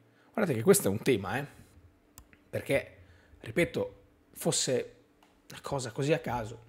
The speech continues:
ripeto, con Lipsia io non gli ho potuto dire nulla. Col Cagliari ce l'ho avuto qua per tutta la sosta nazionale quell'intervento, tant'è che è l'unico gol che ha subito la Juventus in campionato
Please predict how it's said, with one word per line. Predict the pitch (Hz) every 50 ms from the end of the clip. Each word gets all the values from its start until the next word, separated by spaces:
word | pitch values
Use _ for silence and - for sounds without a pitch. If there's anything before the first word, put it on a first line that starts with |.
| - _ _ _
ripeto, | - - - 110 - - -
con | - 143 131
Lipsia | 117 117 113 - - - 127
io | 131
non | 120 107
gli | 101
ho | 104 107 - - _ _ _
potuto | - 135 - 143 131 - 131
dire | 120 127 110 113
nulla. | 110 110 104 113 - - - - _ _ _ _ _ _ _ _ _ _ _ _
Col | _ - 135 123
Cagliari | - 175 180 202 190 175 170 156 -
ce | - 147
l'ho | 127
avuto | 127 127 139 - 139 123
qua | - 175 170
per | - 135 117
tutta | - - 131 - 131
la | 120
sosta | 113 - 131 123 - -
nazionale | 123 113 113 - - 156 160 147 131 123
quell'intervento, | 117 - 123 113 113 110 117 117 120 139 127 117 110 - 117 107 - - _ _ _
tant'è | _ - 113 107 220 214
che | - - 135
è | 110
l'unico | 110 120 143 180 190 156 135 120 - 131
gol | 120 131 139 127
che | 120 -
ha | 120
subito | - - 139 135 131 - 113
la | 110
Juventus | 113 127 139 139 123 113 - 110 - - - - - - - - _
in | 123 123
campionato | 120 127 123 123 120 131 143 151 139 117 - - 113 -